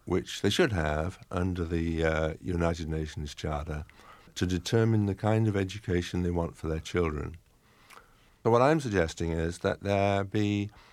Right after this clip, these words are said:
essentially free choice within certain limits. There are mechanical kind of limits, such as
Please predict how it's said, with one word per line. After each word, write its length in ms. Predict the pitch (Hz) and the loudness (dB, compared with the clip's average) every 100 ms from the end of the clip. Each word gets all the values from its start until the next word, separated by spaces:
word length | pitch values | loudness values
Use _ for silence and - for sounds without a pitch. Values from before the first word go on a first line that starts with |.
| - - | -18 -8
essentially 800 | 101 147 180 180 98 82 85 101 _ _ _ | -2 2 0 0 0 0 -2 -6 _ _ _
free 320 | - - 127 175 | -18 0 2 2
choice 760 | - 101 80 80 110 - - - _ _ _ _ _ _ _ _ _ _ - | 0 0 2 0 -4 -10 -14 -20 _ _ _ _ _ _ _ _ _ _ -4
within 760 | 98 104 107 131 147 151 151 147 _ _ | 2 4 4 2 2 0 -4 -8 _ _
certain 800 | - - - 143 143 143 143 139 - _ | -14 -10 0 2 2 0 -2 -4 -8 _
limits. 760 | - 107 90 76 - - - - _ _ _ _ _ _ _ _ _ _ _ _ _ | 0 2 2 -2 -8 -10 -10 -12 _ _ _ _ _ _ _ _ _ _ _ _ _
There 220 | - 107 107 | -2 2 4
are 120 | 98 | 4
mechanical 720 | 98 95 - 165 156 117 90 | 2 -2 -2 2 2 2 -2
kind 300 | 80 92 85 | -2 -2 -2
of 120 | 80 87 | -4 -4
limits, 600 | 80 90 110 - - - _ | -4 -2 -4 -8 -14 -16 _
such 320 | - 98 - | 0 0 0
as 520 | 92 90 87 82 - | 0 2 0 -2 -8